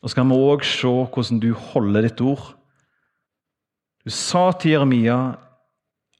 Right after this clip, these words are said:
«Alt jeg sier deg skal gå i oppfyllelse,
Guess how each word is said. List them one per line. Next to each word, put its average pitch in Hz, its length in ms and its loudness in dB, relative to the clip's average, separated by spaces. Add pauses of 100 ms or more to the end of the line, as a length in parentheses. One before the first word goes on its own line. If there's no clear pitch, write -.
(280)
«Alt 165 320 0
jeg 151 160 -2
sier 123 320 2
deg 113 240 0
skal 120 240 -2
gå 127 160 0
i 127 80 2
oppfyllelse, 117 640 -2